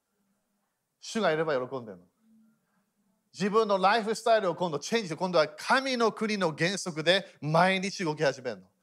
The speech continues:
でも今度は人を見ない、イエス様を見てるだけなの。自分の祈るとき、主を見てるだけ。自分が仕事行くとき、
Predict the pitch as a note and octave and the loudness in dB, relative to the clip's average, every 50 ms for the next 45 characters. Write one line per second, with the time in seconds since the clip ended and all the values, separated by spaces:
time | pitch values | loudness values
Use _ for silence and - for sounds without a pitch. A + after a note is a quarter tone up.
0 | _ _ _ _ _ _ _ _ _ - G#3 G3+ G3 - A3+ C4+ C#4 C4+ A#3+ G#3 | _ _ _ _ _ _ _ _ _ -2 0 0 2 4 4 4 6 6 4 4
1 | G#3+ - - - - D4 C4 G#3+ F#3+ F3 F3 F#3+ F3 G#3+ B3 A#3+ - - G#3+ F#3 | 4 0 -4 0 2 2 2 2 2 2 2 2 4 4 2 2 2 -2 -2 -2
2 | D3+ C#3+ E3 D#3 C3 B2+ B2 B2+ A2+ G2 F#2+ _ _ _ _ _ _ _ _ _ | -2 -4 -4 -2 -2 -2 -4 -6 -12 -12 -14 _ _ _ _ _ _ _ _ _
3 | _ _ _ _ _ _ _ _ _ _ _ _ _ _ _ _ _ _ _ _ | _ _ _ _ _ _ _ _ _ _ _ _ _ _ _ _ _ _ _ _
4 | _ _ _ _ _ - D#3 B3 B3 C4 C4 B3 A3 G3+ A3 A#3 B3 C4 G3+ A3 | _ _ _ _ _ -4 -2 2 4 4 4 4 4 4 6 6 4 4 4 0
5 | G3 A3+ B3 A3+ - - - - - C#4+ D4 A3 F#3 D#3+ G3 F#3 D#3+ C#3+ C3+ B2+ | -2 -2 -4 -6 -6 -10 -12 -6 -2 2 2 2 2 2 0 0 0 0 0 -2
6 | G#2+ F#2 - _ _ _ _ _ _ _ _ _ _ _ _ _ _ _ _ - | -8 -16 -18 _ _ _ _ _ _ _ _ _ _ _ _ _ _ _ _ -14
7 | - - A3 C4 C4 C4 A#3 A3 G3 - B3 B3 C4 B3 B3 B3 A#3 F3+ A#3 G#3+ | -6 -4 0 4 4 4 4 2 0 0 0 2 2 4 4 2 2 2 -2 -2
8 | G#3+ B3+ B3+ | -2 -4 -4